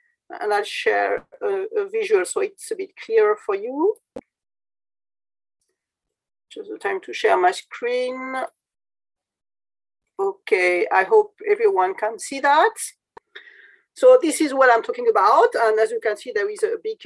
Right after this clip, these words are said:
evolution in a short period of time. So the E U Common Pot started to fund a military research project, uh, with ninety million euros. This was quickly complemented by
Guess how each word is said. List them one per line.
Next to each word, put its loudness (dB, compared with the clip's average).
evolution -2
in -4
a -2
short -6
period 6
of 4
time. 2
So 4
the -12
E -12
U -16
Common -2
Pot -8
started -10
to -18
fund -4
a -6
military -2
research -6
project, 2
uh, 0
with 2
ninety -2
million -6
euros. 4
This -10
was -2
quickly -10
complemented -2
by 4